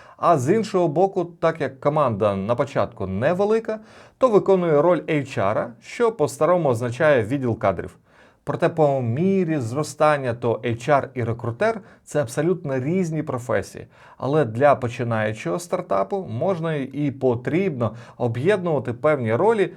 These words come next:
в єдині позиції. Наступний — це бухгалтер.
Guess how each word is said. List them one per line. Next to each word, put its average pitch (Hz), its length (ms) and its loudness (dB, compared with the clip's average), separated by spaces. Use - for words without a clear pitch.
в 107 140 -6
єдині 147 500 0
позиції. 101 580 -8
Наступний — 165 520 -2
це - 140 -2
бухгалтер. 104 460 -4